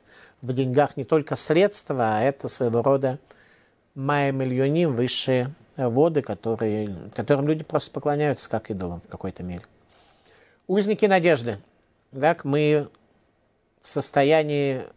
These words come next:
жизни сегодня, в том числе и те из нас, кто весьма успешны по жизни, являемся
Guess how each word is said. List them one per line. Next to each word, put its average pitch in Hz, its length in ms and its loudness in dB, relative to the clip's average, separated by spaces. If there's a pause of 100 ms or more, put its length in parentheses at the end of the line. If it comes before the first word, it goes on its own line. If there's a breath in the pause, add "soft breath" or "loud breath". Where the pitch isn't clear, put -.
жизни 139 380 0
сегодня, 113 480 0
в - 40 -20
том 131 160 2
числе 127 280 0
и - 20 0
те 131 160 0
из 113 80 -2
нас, 117 200 -2
кто - 160 -6
весьма 107 300 -4
успешны 110 540 -4 (520 loud breath)
по 135 120 0
жизни, 151 400 -2 (540 soft breath)
являемся 165 580 2